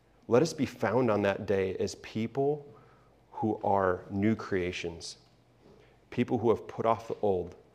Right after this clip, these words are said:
those things that are bringing the judgment of God, and put on the new, being renewed daily in love and kindness and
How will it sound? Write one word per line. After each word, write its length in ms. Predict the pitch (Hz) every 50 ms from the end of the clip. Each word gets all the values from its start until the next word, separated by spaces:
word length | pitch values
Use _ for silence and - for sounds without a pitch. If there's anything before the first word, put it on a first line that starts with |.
| _ _ _ _ _ -
those 220 | - 101 101 -
things 220 | - 117 113 110 98
that 100 | 110 98
are 60 | 95
bringing 380 | 87 85 107 117 131 127 117
the 80 | 104 95
judgment 360 | 82 98 95 87 85 92 87 90
of 160 | 87 85 -
God, 320 | - 92 90 87 85 - - - - - - _ _ _ _ -
and 100 | - 98
put 180 | - - 123 110
on 120 | 107 101
the 80 | 101 95
new, 380 | 95 95 98 98 92 85 85 - - - - _ _ _ _ _ -
being 180 | - 110 107 104
renewed 420 | 98 98 104 107 104 98 92 -
daily 560 | - 110 104 110 117 110 101 95 92 90 90 -
in 240 | 101 92 92 92 90
love 420 | 98 92 95 98 101 104 98 - - - - - - -
and 140 | 98 92 90
kindness 600 | - - - 92 95 101 104 101 101 101 - -
and 180 | - 95 82